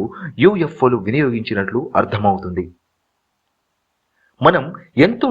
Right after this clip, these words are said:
టెక్నాలజీ గురించి మాట్లాడుకుంటాం, సైన్స్ గురించి చర్చించుకుంటాం,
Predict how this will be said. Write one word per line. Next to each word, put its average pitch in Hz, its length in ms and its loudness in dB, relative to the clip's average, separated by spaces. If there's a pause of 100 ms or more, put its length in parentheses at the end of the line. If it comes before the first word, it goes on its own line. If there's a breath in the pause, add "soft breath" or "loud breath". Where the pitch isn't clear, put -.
(120)
టెక్నాలజీ 151 460 0
గురించి 120 340 -2 (140)
మాట్లాడుకుంటాం, 98 720 -2 (500 loud breath)
సైన్స్ 185 360 0
గురించి 123 360 -6 (120)
చర్చించుకుంటాం, 98 760 -4